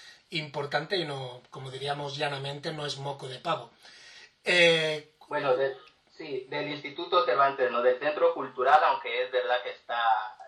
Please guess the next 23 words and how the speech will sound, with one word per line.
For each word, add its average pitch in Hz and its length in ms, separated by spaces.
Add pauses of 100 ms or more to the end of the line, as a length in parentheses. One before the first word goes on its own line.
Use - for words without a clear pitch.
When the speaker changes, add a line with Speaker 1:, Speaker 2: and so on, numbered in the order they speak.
(100)
Speaker 2:
eh, - 60
de 110 80
alguna 123 300
forma, 127 220
Speaker 1:
Afinado. 147 460
Speaker 2:
eh, - 220
forma 120 240
parte 120 220
de - 60
la - 160
cooperación, 117 840
eh, 165 320
Speaker 1:
Ujú. - 100
Speaker 2:
con - 140
el, - 100 (460)
con - 160
el - 100
Instituto 117 480
Cervantes 110 420
y 110 40
la 110 140
cooperación - 480
española - 580